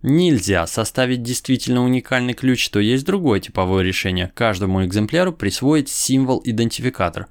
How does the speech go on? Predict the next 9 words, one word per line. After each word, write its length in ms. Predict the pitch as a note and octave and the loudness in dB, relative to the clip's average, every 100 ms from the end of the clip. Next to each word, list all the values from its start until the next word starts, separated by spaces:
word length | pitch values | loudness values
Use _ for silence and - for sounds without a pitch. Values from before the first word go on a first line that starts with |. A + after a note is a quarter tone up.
| _ _ | _ _
число 460 | - G#2 - F3+ F#3 | -4 -4 0 2 2
или 160 | A2 | 2
текстовую 560 | A2+ - B2 - C3 C3 | 0 -2 -4 -4 -2 -2
строку, 480 | - - F#2 - - _ - | -2 -4 -4 -6 -14 _ -2
не 300 | A2+ D3+ E3+ | 2 2 2
повторяющийся 920 | A#2+ - F#2 G#2+ C3+ C#3+ C#3 B2+ A#2+ | -2 -2 0 0 0 0 -2 -2 -2
в 60 | - | -4
пределах 520 | G2+ F2+ G2+ G#2+ - | -4 0 2 0 -2
класса. 540 | - G2 E2+ - - | -4 -2 -2 -4 -10